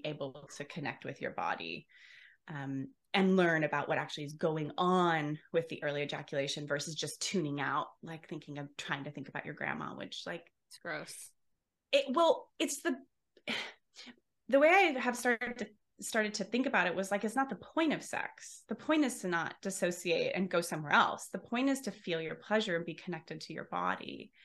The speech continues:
Speaker 2: Mm-hmm.
Speaker 1: And so to just invite in this, like, another idea of something that's not sexy, that's not even present with the person you're in front of, <laughs> is completely not the point of what people are wanting to actually be doing in those moments.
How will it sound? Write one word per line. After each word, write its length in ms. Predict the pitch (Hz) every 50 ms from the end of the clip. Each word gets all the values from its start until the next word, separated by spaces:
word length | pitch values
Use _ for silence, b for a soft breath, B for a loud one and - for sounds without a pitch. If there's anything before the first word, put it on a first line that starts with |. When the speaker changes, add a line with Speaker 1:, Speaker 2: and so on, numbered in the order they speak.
| B 185 175 B B B
Speaker 2:
Mm-hmm. 80 | 180
Speaker 1:
And 160 | 190 196 185
so 220 | 185 202 185 175 180
to 160 | 175 - 180
just 320 | - 185 185 - - -
invite 320 | 170 180 170 165 156 160 170
in 100 | 165 160
this, 140 | 151 156 -
like, 160 | 156 151 151 - -
another 440 | - 170 170 185 196 196 180 165 147
idea 420 | 143 143 160 160 190 208 190 147
of 60 | 143 -
something 200 | - 165 160 147
that's 180 | 151 151 -
not 280 | 170 165 165 - - -
sexy, 280 | 196 208 202 - 156
that's 180 | 139 151 151 -
not 140 | 208 208 196
even 160 | 175 151 147
present 340 | - - 196 196 202 - -
with 100 | 170 -
the 80 | 170
person 340 | - - 180 180 180 - 175
you're 100 | - 175
in 60 | 220
front 280 | - - - 262 208 185
of, 120 | 202 - - - -
<laughs> 100 | - -
is 160 | 233 226 -
completely 840 | - - 269 - - - 320 381 392 - 233 247 202 202 214 - B B B B B 294
not 300 | - 233 269 240 - -
the 80 | - 202
point 280 | - - 240 214 196 190
of 120 | 185 185
what 180 | 190 190 - -
people 240 | 226 - - 180 175
are 280 | 170 170 165 170 - -
wanting 540 | 208 202 202 208 214 208 190 175 165 180 - -
to 240 | 185 175 175 170 -
actually 580 | - 165 180 180 - - 170 165 170 175 175
be 480 | 170 175 185 180 175 170 165 160 - -
doing 520 | - 190 226 294 294 175 - - - - -
in 140 | 156 156
those 240 | 156 131 - 151 -
moments. 680 | 165 - - - - - - - - _ - - -